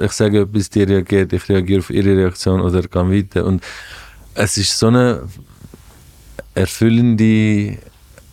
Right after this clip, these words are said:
Art, äh, etwas zu machen, weil es nicht etwas ist, wo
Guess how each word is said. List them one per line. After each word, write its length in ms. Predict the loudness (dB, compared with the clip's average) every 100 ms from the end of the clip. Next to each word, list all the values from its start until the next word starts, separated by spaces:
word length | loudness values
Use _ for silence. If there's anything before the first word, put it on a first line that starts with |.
| -6
Art, 540 | 0 0 0 -4 -12 -6
äh, 240 | -2 0 0
etwas 340 | -2 -4 -2
zu 100 | -2
machen, 340 | 0 0 0
weil 120 | 0 -2
es 140 | 0
nicht 140 | 0
etwas 340 | 0 -2 -4 -4
ist, 200 | -4 0
wo 240 | 0 0